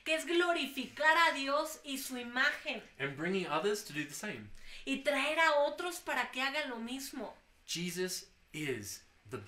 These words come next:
Speaker 2: best reason to be happy, better than any other reason that we could have to be sad.
Speaker 1: Jesús es la mejor razón para estar felices y es mucho mejor razón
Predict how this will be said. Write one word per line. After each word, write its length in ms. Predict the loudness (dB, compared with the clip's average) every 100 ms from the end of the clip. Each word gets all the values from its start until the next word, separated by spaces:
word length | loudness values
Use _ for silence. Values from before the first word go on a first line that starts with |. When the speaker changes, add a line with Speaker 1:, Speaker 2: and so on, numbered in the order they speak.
| -4
Speaker 2:
best 320 | 2 4 2 -2
reason 400 | -2 -2 -4 -6
to 100 | -8
be 200 | -6 -8
happy, 420 | -8 -10 -12 -18 -18 -20 2
better 300 | 4 6 4
than 240 | 2 -4 -10 -16
any 340 | -2 0 2 4
other 260 | 4 4
reason 360 | 2 -2 -4 -4
that 160 | -4
we 120 | -2 -4
could 180 | -4
have 340 | -4 -2 -4 -6
to 100 | -10
be 160 | -8
sad. 400 | -6 -6 -8 -14 -18 _ -20 -18 -18 -2
Speaker 1:
Jesús 640 | 0 0 0 0 0 -4 -14 4
es 180 | 4 8
la 200 | 6 6
mejor 480 | 2 2 2 2 6
razón 720 | 6 6 2 0 0 0 -2 -10 -2
para 220 | 10 10 10
estar 360 | 2 2 2
felices 800 | 2 -4 -4 -4 -4 -4 -6 -8 -10 -8
y 100 | 2
es 180 | 4 4
mucho 460 | 0 -4 -2 0 0
mejor 440 | 0 -2 0 2
razón 480 | 4 2 -2 -6